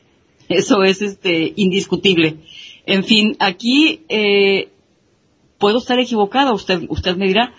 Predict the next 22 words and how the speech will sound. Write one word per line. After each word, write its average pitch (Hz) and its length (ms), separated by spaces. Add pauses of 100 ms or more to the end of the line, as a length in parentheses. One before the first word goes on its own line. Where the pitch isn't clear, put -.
(280)
A, 175 180
a 185 120
mí 202 80
me 294 100
parece 254 480
que 208 400
en 190 240
esta 226 460
decisión 214 720
de, 202 120
de 180 180
mantenerla 196 840 (720)
no 208 260
solamente 220 500
presa 202 800 (100)
sin 190 300
haber, 202 400 (180)
sin 196 240
habérsele 220 640
comprobado 202 800
ningún 180 380
delito, 190 500